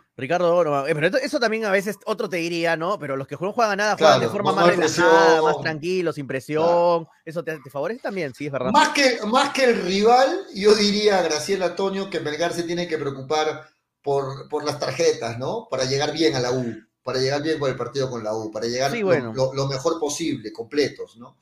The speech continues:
Speaker 1: Ujú.
Speaker 2: Ah, en eso se tiene que preocupar más Melgar que,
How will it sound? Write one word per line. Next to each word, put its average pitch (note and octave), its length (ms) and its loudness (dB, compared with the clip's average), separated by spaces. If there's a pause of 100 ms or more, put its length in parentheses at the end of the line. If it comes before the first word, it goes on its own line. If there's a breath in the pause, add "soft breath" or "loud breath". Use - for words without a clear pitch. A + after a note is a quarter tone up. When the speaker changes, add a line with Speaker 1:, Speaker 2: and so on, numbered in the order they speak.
Speaker 1:
Ujú. A#2+ 160 -16
Speaker 2:
Ah, D#3 240 -4
en G3 140 -2
eso C#4 180 -6
se F#3+ 120 -4
tiene F#3 180 0
que E3+ 140 -4
preocupar D#3 500 -4
más D3+ 160 -2
Melgar C#3 340 -4
que, A#2 260 -10